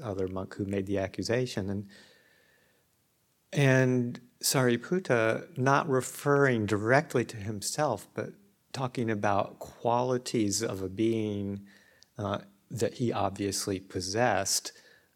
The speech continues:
uh, and how it would be impossible for anybody with these particular qualities to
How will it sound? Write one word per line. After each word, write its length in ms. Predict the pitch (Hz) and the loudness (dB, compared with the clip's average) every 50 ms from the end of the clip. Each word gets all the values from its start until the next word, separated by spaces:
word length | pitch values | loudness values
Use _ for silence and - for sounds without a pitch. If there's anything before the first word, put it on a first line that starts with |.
| _ | _
uh, 200 | 131 110 110 - - | -8 -6 -6 -6 -4
and 160 | 143 117 120 | -4 -4 -4
how 420 | 120 - 139 139 135 131 143 - - _ - | -4 -2 0 0 0 0 -2 -4 -10 _ -6
it 120 | 151 151 143 | -4 -2 0
would 120 | 131 120 | -2 0
be 120 | 117 123 | 0 0
impossible 840 | 117 113 110 - - 135 131 - - 123 98 98 101 117 135 - _ _ _ _ | 0 -2 -2 -4 -4 -2 -2 0 0 0 0 -2 -4 -6 -8 -12 _ _ _ _
for 280 | - - - 107 110 | -6 -2 -2 0 0
anybody 460 | 120 113 113 117 107 107 98 98 98 | 0 -2 -2 -2 -2 0 0 0 0
with 260 | 95 95 101 95 - - | 0 -2 -2 -4 -4 -6
these 240 | 131 113 107 98 - | -4 -4 -4 -4 -4
particular 520 | - 110 - - 107 - - 101 92 95 | -6 -6 -6 -4 -6 -6 -6 -8 -8 -8
qualities 720 | 92 - - 110 104 104 107 107 - - 95 95 98 - - - - - - - _ _ _ _ | -10 -6 -4 -2 -2 0 -2 -2 -2 -4 -4 -4 -6 -8 -10 -16 -20 -20 -20 -20 _ _ _ _
to 640 | - - - 120 107 101 98 95 95 98 95 95 | -8 -4 -2 0 0 2 0 0 0 -2 -2 -4